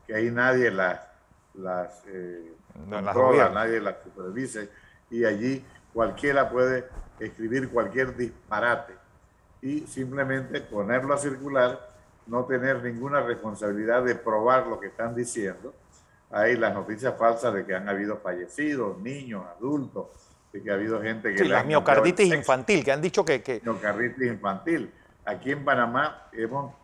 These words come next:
Speaker 1: estado dando la información de que nada de eso se ha estado dando. Sin embargo, lamentamos que personas, eh,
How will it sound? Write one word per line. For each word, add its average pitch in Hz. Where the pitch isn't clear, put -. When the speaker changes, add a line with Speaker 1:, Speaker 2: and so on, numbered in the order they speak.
Speaker 1:
estado 117
dando 123
la 127
información 98
de 117
que 95
nada 113
de 107
eso -
se 95
ha 90
estado 104
dando. 131
Sin 117
embargo, 110
lamentamos 104
que 110
personas, 117
eh, 95